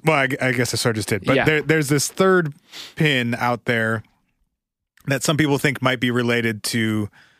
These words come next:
Speaker 1: Gitas and the Land of Ta, but it's, it's loose because it's, it's a enamel pin in sort of the same style as the Gitas pin. The artwork looks similar. The name Tammy is underneath it, just like the name Gitas is underneath.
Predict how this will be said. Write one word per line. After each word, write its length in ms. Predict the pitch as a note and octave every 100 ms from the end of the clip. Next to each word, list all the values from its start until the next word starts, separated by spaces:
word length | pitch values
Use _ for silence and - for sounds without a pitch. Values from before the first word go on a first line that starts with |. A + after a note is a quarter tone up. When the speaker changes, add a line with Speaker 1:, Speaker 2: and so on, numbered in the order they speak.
| _ _ _ -
Speaker 1:
Gitas 340 | B2+ B2 A#2 -
and 120 | A#2
the 60 | A#2
Land 200 | A#2 A2
of 100 | -
Ta, 520 | B2 A2+ A2 G#2 - _ _ _ _ _ _ -
but 100 | C3+
it's, 320 | B2+ - -
it's 180 | C3+ -
loose 380 | C#3 D#3 B2+ -
because 340 | B2+ C3+ A#2+
it's, 300 | A#2 - - B2+
it's 160 | A#2
a 80 | A#2 _ _ C3
enamel 380 | B2+ D3+ D#3
pin 380 | C#3+ C#3+ C3 B2+
in 180 | B2 A#2+
sort 220 | - C3
of 60 | A#2
the 40 |
same 240 | G#2+ B2+ A2+
style 480 | - C#3 B2+ B2 A#2
as 140 | G#2+
the 80 | A#2
Gitas 340 | C#3 C3 A#2+
pin. 400 | C#3 B2 A#2+ A#2 - _ _ _ _ -
The 80 | B2
artwork 460 | C#3 D3 C3+ B2
looks 180 | C3 -
similar. 640 | - B2+ B2 A#2+ A#2 A#2 - _ _ _
The 80 | A#2+
name 480 | B2+ C3+ C3+ C3 A#2+
Tammy 480 | - C3+ C3 B2+ B2
is 120 | A#2
underneath 460 | B2 B2 A#2+ A#2+
it, 120 | B2 G#2+
just 220 | A#2 -
like 360 | A#2 G#2+ - - _ _ _ -
the 80 | A#2+
name 260 | A#2+ A#2
Gitas 440 | A2+ A#2+ B2+ B2 -
is 120 | A#2+
underneath. 560 | A#2+ A2+ A2 A2 G#2